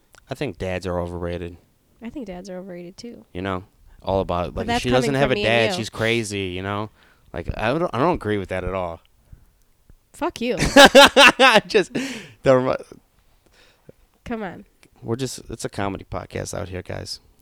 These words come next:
Speaker 2: <laughs> You gotta say it to remind yourself.
Speaker 1: I like to think of Gilbert Gottfried coming.
Speaker 2: That's too much for
Speaker 1: <laughs>
Speaker 2: me. That's,
Speaker 1: Just
Speaker 2: you know,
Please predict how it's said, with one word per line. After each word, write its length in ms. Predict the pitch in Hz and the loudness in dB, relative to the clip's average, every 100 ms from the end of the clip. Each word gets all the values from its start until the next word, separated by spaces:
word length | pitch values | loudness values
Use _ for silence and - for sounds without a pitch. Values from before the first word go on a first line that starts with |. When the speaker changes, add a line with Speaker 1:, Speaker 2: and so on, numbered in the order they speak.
| - | 0
Speaker 2:
<laughs> 60 | 392 - 381 - 311 - - - - - - - - - | 0 4 4 6 4 2 -16 -20 -20 -18 -20 -20 -20 -16
You 80 | 220 | -10
gotta 220 | 208 190 | -6 -6
say 220 | 196 180 | -6 -8
it 80 | 196 | -8
to 80 | 196 | -10
remind 280 | 175 175 180 | -12 -12 -14
yourself. 460 | 180 165 185 - _ - _ _ _ _ _ _ _ - | -14 -12 -12 -14 _ -20 _ _ _ _ _ _ _ -6
Speaker 1:
I 40 | 120 | -2
like 140 | 127 | -2
to 80 | 123 | -2
think 140 | 113 | -4
of 160 | 107 95 | -6 -6
Gilbert 300 | 101 101 98 | -8 -6 -8
Gottfried 380 | 92 95 95 90 | -6 -8 -8 -12
coming. 380 | 95 90 87 85 - - - _ _ _ _ _ - - - - - _ _ | -10 -10 -12 -16 -20 -20 -20 _ _ _ _ _ -20 -20 -20 -20 -20 _ _
Speaker 2:
That's 240 | 233 262 - | 0 0 0
too 140 | 285 | -2
much 220 | 262 240 | 0 -2
for 120 | - 190 | -4 -8
Speaker 1:
<laughs> 0 | |
Speaker 2:
me. 160 | 170 156 180 - - | -8 -10 -12 -16 -8
That's, 320 | 208 214 - | -6 -6 -10
Speaker 1:
Just 160 | - 240 | -10 -8
Speaker 2:
you 160 | 226 | -8
know, 220 | 214 202 | -8 -8